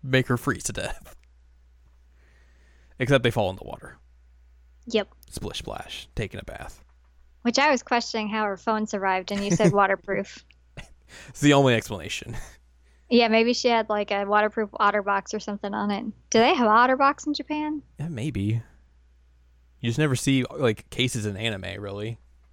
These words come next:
Speaker 2: Yeah.
Speaker 1: So Chica and Rico get to talking, and Chica tells Rico about, like, her dream of wanting to become a school idol because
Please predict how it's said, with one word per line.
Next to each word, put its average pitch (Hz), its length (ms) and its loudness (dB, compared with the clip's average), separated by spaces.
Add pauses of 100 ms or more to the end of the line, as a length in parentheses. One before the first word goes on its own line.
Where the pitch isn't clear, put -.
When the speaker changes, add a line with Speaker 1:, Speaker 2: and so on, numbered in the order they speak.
(180)
Speaker 2:
Yeah. 202 480 2 (1300)
Speaker 1:
So 120 120 -8
Chica 160 200 6
and 151 100 4
Rico 131 220 2
get 107 140 -2
to - 60 -12
talking, 117 440 -4 (1000)
and 101 520 -6
Chica 110 480 -2 (720)
tells 107 320 -6
Rico 107 320 -4
about, 107 340 -2
like, 104 260 -6
her 107 260 -4
dream 104 360 -6
of 101 220 -12
wanting 107 200 -8
to 104 60 -10
become 107 280 -8
a 101 180 -10
school 113 280 -6
idol 104 280 -6
because 104 480 -10